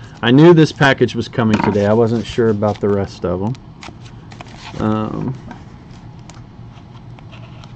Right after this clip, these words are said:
and so I'm not exactly,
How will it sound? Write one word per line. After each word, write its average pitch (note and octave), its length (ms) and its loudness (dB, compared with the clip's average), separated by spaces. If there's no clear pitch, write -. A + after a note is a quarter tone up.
and - 520 -8
so A2 580 2
I'm C3+ 200 4
not C#3+ 180 4
exactly, A2+ 960 2